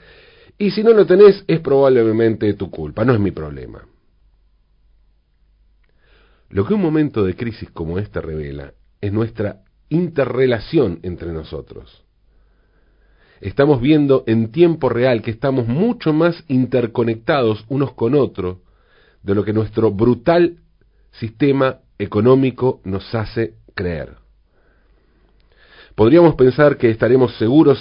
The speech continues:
si tenemos una buena atención médica, pero si la persona que hace nuestra comida, o entrega nuestra comida,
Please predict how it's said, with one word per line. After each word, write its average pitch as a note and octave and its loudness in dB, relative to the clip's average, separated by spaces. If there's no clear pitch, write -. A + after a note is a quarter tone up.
si G#2+ -6
tenemos A#2 2
una A#2+ 2
buena A#2+ 4
atención G#2 -2
médica, B2+ 4
pero C3 2
si C3+ -4
la C#3+ 2
persona D#3+ 0
que F3+ 0
hace F#3 -2
nuestra B2 0
comida, G#2+ 2
o E2+ -8
entrega A#2+ 4
nuestra F#2 -6
comida, F#2+ 0